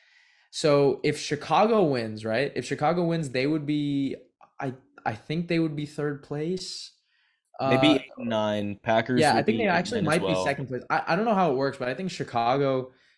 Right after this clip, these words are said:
Speaker 1: right, your draft positioning is a little bit key here, just because, like, if you do trade out of the one, where do you wanna be with your own pick?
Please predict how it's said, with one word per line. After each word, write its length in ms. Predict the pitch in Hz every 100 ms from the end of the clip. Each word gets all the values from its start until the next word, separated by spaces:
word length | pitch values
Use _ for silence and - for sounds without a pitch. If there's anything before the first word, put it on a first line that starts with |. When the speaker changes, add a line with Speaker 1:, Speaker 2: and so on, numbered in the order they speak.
| _
Speaker 1:
right, 280 | 131 131 -
your 140 | 131
draft 440 | 117 135 165 170 -
positioning 420 | 151 156 147 139
is 160 | 131 135
a 40 |
little 180 | 120 123
bit 180 | 120 -
key 200 | 123 127
here, 220 | 147 151
just 220 | 127 -
because, 240 | 120 117
like, 100 | 113
if 160 | 110 -
you 60 | 120
do 160 | 131
trade 280 | 131 135 120
out 120 | 117
of 80 | 110
the 40 |
one, 360 | 107 113 113 110
where 100 | 110
do 80 | 110
you 60 |
wanna 180 | 107 107
be 240 | 101 107 107
with 240 | 107 -
your 180 | 110 107
own 280 | 123 127 120
pick? 420 | 127 113 -